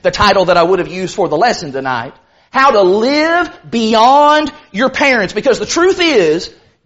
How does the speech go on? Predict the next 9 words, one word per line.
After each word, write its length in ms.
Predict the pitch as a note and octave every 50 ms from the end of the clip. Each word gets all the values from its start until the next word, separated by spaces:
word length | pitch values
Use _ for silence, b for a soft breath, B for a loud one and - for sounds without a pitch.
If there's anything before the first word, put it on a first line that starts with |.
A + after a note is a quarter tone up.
| _ C#3
just 720 | D#3+ E3+ F3+ C4+ D#4+ D#4+ E4+ F#4 F#4+ - - - A#3 G3
doing 480 | F#3 D#4 E4 E4 E4+ E4+ E4+ D#4 C#4 B3+
what 320 | C4 B3 - - E3 D#3
they 360 | A#3+ B3+ C4+ E4 E4 D#4+ D4
did, 560 | G#3+ C#4 D4 D#4 E4 E4 E4+ E4+ E4+ F4 E4+ - - _ _ _ _ _ _ _ _ _ _ _ _ _ _ _ _ _ _ _ _ _ _ _ _ _ _ _
that 160 | E3+ G3 A3
is 160 | A#3+ A#3+ A3
not 220 | G3 A3+ G#3+ G#3 G3
enough. 760 | F#3+ F#3 C#3+ A2+ F#2 - - - - - - _ _ _